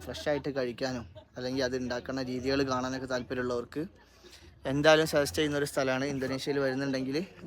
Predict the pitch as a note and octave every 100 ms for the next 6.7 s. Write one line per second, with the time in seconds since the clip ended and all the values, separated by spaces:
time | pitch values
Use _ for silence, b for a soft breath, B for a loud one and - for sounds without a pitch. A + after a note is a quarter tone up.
0 | C#3 B2+ C3 D3 D3+ C#3 C3+ C3 C3 C3
1 | E3 G3 - C3 C#3 C#3 C3+ C#3+ C3+ C3
2 | C3+ C3 C3+ D#3 - B B B - C3+
3 | - C3+ C3 B2+ B2 A#2+ A#2 A2 - G3
4 | G#3+ A3 F#3+ G3+ G3 F#3 D3+ C#3+ D#3+ D#3+
5 | F3+ G#3+ - - - - - - F3 F3+
6 | F#3+ G#3 G3 F#3+ F3+ F3+ -